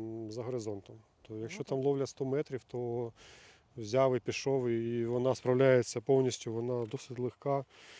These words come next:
Speaker 1: І її, ну, от, на середніх дистанціях її доволі комфортно кидати. То вона така доволі м'яка, ну, але при цьому вона досить бу-,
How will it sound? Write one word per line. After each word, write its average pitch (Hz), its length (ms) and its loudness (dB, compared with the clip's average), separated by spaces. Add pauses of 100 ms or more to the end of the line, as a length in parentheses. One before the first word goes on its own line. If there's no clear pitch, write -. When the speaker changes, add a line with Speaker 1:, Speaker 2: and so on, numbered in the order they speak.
(420)
Speaker 1:
І 127 60 -8
її, 117 1080 0
ну, 147 180 0
от, 123 80 -2 (600)
на 156 520 10
середніх 226 680 6
дистанціях 180 480 6
її 165 160 2
доволі 147 380 6
комфортно 131 540 0
кидати. 143 640 2 (880)
То 123 60 -2 (160)
вона 123 440 2 (260)
така 117 380 0 (320)
доволі 139 340 6
м'яка, 202 460 6 (500)
ну, 165 160 -2
але 131 360 2 (280)
при 123 100 -4
цьому 180 300 2
вона 131 340 2
досить 123 320 -4
бу-, 135 200 -10